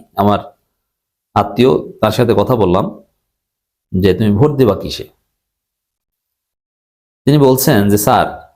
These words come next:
যেভাবে, যে কারণে হোক না কেন স্যার বলেন, "না স্যার, ভোট দিব সৎ এবং যোগ্য মানুষকে,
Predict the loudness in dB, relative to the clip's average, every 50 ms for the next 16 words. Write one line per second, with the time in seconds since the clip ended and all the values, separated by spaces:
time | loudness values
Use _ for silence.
0 | _ -2 2 2 4 4 4 2 0 0 0 0 0 0 0 2 2 0 0 0
1 | 0 -2 0 -2 -2 -2 -4 -4 -4 -6 -12 -14 -14 -20 _ _ _ _ -14 -14
2 | -14 -14 -16 _ _ _ _ _ _ -6 -6 -4 -2 0 0 0 -2 -4 -8 -16
3 | -20 _ _ _ _ _ _ _ _ _ _ _ _ _ _ _ _ _ _ _
4 | _ _ _ _ _ _ _ _ _ _ _ _ _ _ _ _ -4 0 0 0
5 | 2 2 2 2 2 2 0 0 -2 -2 0 0 0 0 0 2 2 0 2 2
6 | 2 2 2 0 0 -4 -6 -6 -4 -2 -2 -4